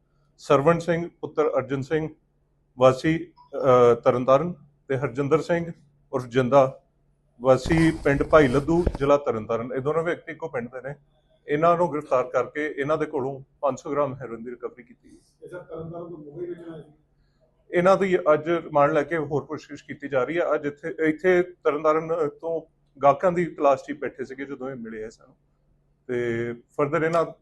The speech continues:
Speaker 1: ਵੀ ਇਹ ਹੋਰ ਕਿਸ ਤੋਂ ਲੈ ਕੇ ਆਏ ਸੀ ਜਾਂ ਇੱਥੇ ਕਿਸੇ ਸਪੈਸੀਫਿਕ ਬੰਦੇ ਨੂੰ ਦੇਣਾ ਸੀ, ਉਹ ਪੁੱਛਗਿੱਛ ਵਾਲੇ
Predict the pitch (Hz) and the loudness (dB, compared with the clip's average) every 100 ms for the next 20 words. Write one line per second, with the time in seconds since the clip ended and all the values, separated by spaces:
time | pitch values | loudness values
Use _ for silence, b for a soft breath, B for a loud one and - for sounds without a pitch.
0 | _ 143 156 151 156 143 139 131 151 143 | _ -2 0 0 -2 0 -2 -2 -4 -4
1 | 175 160 156 160 143 143 156 160 - 160 | 0 0 2 0 0 -2 -4 -4 -4 -10
2 | 139 151 147 - 135 180 165 151 151 147 | -10 -10 -8 -6 -6 -8 -8 -6 -6 -6
3 | 151 135 143 _ _ _ _ _ 151 156 | -6 -8 -10 _ _ _ _ _ -8 -6
4 | 156 - 139 127 135 123 | -6 -10 -12 -10 -8 -6